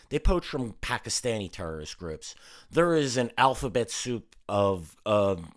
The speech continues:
of names of Pakistani groups that I'm not going to mention here. But we saw individuals from these groups being taken,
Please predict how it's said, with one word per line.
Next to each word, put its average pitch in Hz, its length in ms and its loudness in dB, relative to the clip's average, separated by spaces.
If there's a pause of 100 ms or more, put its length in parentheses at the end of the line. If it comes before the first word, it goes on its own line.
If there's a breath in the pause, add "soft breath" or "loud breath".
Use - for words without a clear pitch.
(180)
of 101 340 2
names 123 520 4
of 98 180 -6
Pakistani 120 540 -6
groups 107 240 -4
that 95 100 -6
I'm 101 240 0
not 104 240 0
going 107 240 -6
to 98 80 -6
mention 101 440 -8
here. 82 280 -12 (400 loud breath)
But 123 340 -2
we 135 140 0
saw 151 460 6
individuals 139 680 0
from 139 320 -2
these 131 240 -6
groups 113 400 -2
being 113 380 -8
taken, 117 560 -8